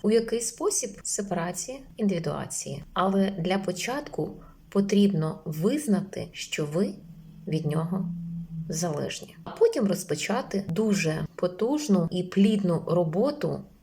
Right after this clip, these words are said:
по сепарації. Потім повернути собі своє «я», відновитися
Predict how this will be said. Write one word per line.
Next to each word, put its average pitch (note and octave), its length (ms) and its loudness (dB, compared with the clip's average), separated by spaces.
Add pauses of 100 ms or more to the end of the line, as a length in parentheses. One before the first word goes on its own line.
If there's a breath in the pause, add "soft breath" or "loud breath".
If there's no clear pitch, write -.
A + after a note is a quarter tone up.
по G3 360 4
сепарації. E3+ 1160 -2 (120)
Потім G3+ 360 2 (320)
повернути E3+ 640 0
собі E3 680 -2
своє D#3 680 -2 (260)
«я», D#3+ 440 0 (160)
відновитися F3+ 840 0